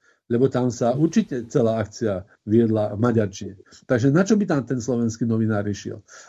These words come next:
A pokiaľ by tam odzneli nejaké citlivé slová, možno, že tvrdšie slová, na ktoré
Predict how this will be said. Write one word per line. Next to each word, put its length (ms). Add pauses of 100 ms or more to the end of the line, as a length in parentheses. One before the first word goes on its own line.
A 80
pokiaľ 320
by 80
tam 240
odzneli 400
nejaké 640
citlivé 480
slová, 480
možno, 240
že 160
tvrdšie 400
slová, 400
na 80
ktoré 480